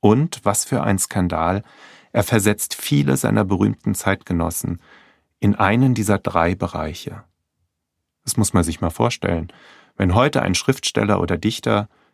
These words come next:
die religiösen und politisch wichtigen Personen in Himmel, Hölle oder ins Fegefeuer versetzen würde. Die Trumps, Erdogans oder vielleicht sogar den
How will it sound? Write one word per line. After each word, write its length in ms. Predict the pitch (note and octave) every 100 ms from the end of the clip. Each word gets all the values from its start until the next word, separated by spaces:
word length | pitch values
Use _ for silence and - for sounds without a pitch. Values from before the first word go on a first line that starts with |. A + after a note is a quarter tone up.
| _
die 80 | -
religiösen 720 | F2 F2 E2+ F#2+ A2 C3+ B2
und 220 | - F#2+
politisch 480 | - F#2 G2+ - -
wichtigen 440 | G2 - G#2+ G2+ F2
Personen 800 | F2 E2+ F2+ A2 G#2+ G#2 A2 -
in 160 | - E2+
Himmel, 600 | E2 B2 B2 G#2+ G#2 G#2+ - -
Hölle 480 | G#2 G2+ F#2+ F#2 - _ _ _ -
oder 180 | E2+
ins 120 | E2 -
Fegefeuer 560 | - G#2 - F2 D#2+
versetzen 520 | - - E2+ - -
würde. 380 | F2 F2 - - _ _ _ _ _ _ _ _ _ _ _
Die 100 | -
Trumps, 580 | - F#2 F2+ E2+ - - - _ _ _
Erdogans 760 | - F#2+ F2+ E2+ E2 E2+ - - _ _ _ _ _
oder 240 | E2+ E2+
vielleicht 380 | D#2+ E2+ D#2+ -
sogar 400 | - E2 E2+ D#2 - - - _ _ _ _ _ _ _ _ _
den 440 | F#2 D#2+ D#2+ D#2+